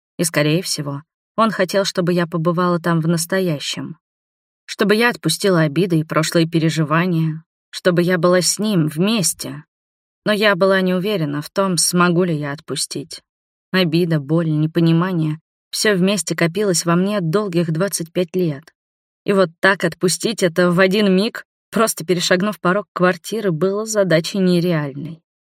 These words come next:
Пока Игорь лежал в палате интенсивной терапии, потом в палате для людей после пересадки костного мозга, все это время я могла общаться с ним только по телефону. И в результате этого общения я много чего поняла,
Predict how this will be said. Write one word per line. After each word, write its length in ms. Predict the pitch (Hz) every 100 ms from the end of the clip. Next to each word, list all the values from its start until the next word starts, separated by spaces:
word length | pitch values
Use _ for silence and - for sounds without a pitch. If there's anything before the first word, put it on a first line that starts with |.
| _ _ _ _ -
Пока 280 | 190 226 214
Игорь 300 | 190 170 139
лежал 320 | 147 156 190
в 100 | -
палате 340 | 147 165 180
интенсивной 560 | 147 151 151 - 180 151
терапии, 640 | - 147 143 180 196 165 - _ _ -
потом 220 | 190 220
в 100 | -
палате 380 | 170 170 170 165
для 220 | 156 165
людей 360 | 165 160 185
после 420 | 190 - 170 - 160
пересадки 580 | - 165 - 165 -
костного 440 | 156 170 160 160 156
мозга, 480 | 156 185 180 165 160 _ _ _
все 180 | - 180
это 140 | 175
время 280 | 180 190 196
я 100 | 160
могла 280 | 160 160 170
общаться 440 | 165 190 185 -
с 120 | 156
ним 220 | 180 180 165
только 260 | 170 160
по 100 | 165
телефону. 760 | 160 175 190 - 156 - 156 160 _ _ _ _ -
И 100 | 220
в 40 |
результате 560 | 220 214 190 214 233 180
этого 220 | 165 165
общения 600 | 160 - 170 208 196 185
я 200 | 160 175
много 400 | 175 175 220 180
чего 300 | - 160 160
поняла, 500 | 175 175 196 196